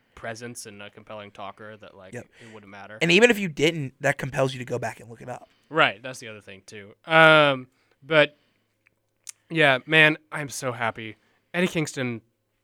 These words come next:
Speaker 1: might be my favorite wrestler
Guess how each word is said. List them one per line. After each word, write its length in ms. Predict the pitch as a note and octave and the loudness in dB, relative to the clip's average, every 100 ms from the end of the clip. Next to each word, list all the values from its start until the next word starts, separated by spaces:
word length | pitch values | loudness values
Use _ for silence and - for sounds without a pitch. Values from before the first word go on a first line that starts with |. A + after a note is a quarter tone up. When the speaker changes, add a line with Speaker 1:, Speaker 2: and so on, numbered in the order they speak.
| _ _ _ _ | _ _ _ _
Speaker 1:
might 440 | A2+ A2 A2 G#2+ G2 - | -20 -12 -12 -12 _ -20
be 280 | G#2 G2+ G2 | -20 -20 -20
my 280 | G2 G2 F2+ _ _ _ - | -20 -20 -20 _ _ _ -20
favorite 420 | G#2+ G2 G2 F#2+ | -20 -20 -20 -20
wrestler 400 | G2+ F2+ - F#2+ | -20 -20 -20 -16